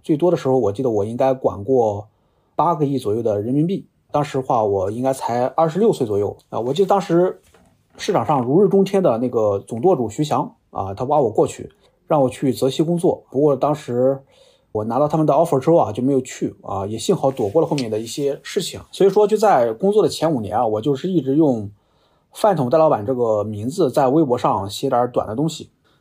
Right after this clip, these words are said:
这个有一笔没一笔的啊，就是随便写写啊。当时大概也就是几千个粉丝啊，最终到了几万个粉丝。那么二零一七年左右的时候，我当时从，呃，工作了五年的私募基金出来啊，然后加入了这个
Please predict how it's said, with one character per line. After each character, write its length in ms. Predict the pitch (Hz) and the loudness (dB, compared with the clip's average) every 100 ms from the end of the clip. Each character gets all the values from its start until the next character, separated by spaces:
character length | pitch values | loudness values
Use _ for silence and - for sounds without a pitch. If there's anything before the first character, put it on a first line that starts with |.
| _ | _
这 100 | 123 | -4
个 140 | 120 | -2
有 140 | 120 160 | 0 0
一 60 | |
笔 160 | 175 131 | 2 0
没 160 | 127 165 | 2 2
一 20 | |
笔 140 | 123 | 2
的 100 | 107 | 0
啊， 160 | 110 107 | 0 -2
就 80 | 113 | -8
是 300 | 120 110 104 | -6 -6 -2
随 80 | |
便 120 | 160 151 | -2 0
写 160 | 147 | 0
写 220 | 165 - - | -2 -8 -8
啊。 160 | 101 101 | -10 -4
当 180 | 147 | -4
时 160 | 147 135 | -2 -2
大 160 | 156 143 | 0 2
概 160 | 135 | 2
也 100 | 107 | 0
就 100 | 131 | 0
是 120 | 120 | -2
几 160 | 110 117 | -2 -4
千 140 | 170 | -2
个 80 | 190 | 0
粉 160 | 143 123 | -2 -2
丝 280 | - 214 - | 0 -2 -2
啊， 240 | 110 107 | -4 -4
最 120 | 104 131 | -4 -4
终 160 | 143 | 0
到 120 | 151 | 2
了 100 | 131 | 2
几 140 | - 110 | 0 -2
万 120 | 139 | -2
个 80 | 139 | -2
粉 120 | 101 | -8
丝。 240 | - 160 - _ _ _ _ _ _ | -10 -12 -14 _ _ _ _ _ _
那 40 | 196 | 0
么 220 | 175 151 - | 2 2 2
二 100 | 196 | 2
零 120 | 196 | 2
一 20 | |
七 160 | 196 220 | 0 0
年 260 | 165 127 123 | 2 2 0
左 160 | 107 | -2
右 80 | 123 | 0
的 100 | 123 | -2
时 140 | - | -2
候， 240 | 110 117 110 | -6 -2 0
我 480 | 104 104 101 95 95 | 0 0 0 0 0
当 180 | 156 156 | 0 0
时 140 | 139 | -2
从， 560 | 127 117 113 117 131 147 _ | -4 -8 -6 -4 -4 -6 _
呃， 180 | 110 110 | -4 -2
工 180 | 156 160 | 0 4
作 120 | 170 | 4
了 60 | |
五 140 | 127 113 | 2 -2
年 140 | 104 | -2
的 80 | 127 | -2
私 200 | - 165 | -2 -2
募 80 | 139 | -2
基 80 | 143 | -2
金 100 | 147 | -2
出 160 | - | 0
来 200 | 131 - _ | -2 -2 _
啊， 160 | 104 101 | -10 -6
然 120 | 117 | -6
后 80 | 127 | -2
加 240 | 147 147 | 0 0
入 140 | 151 | 0
了 120 | 131 113 | -2 -4
这 120 | 120 | -6
个 380 | 120 110 104 | -4 -4 -6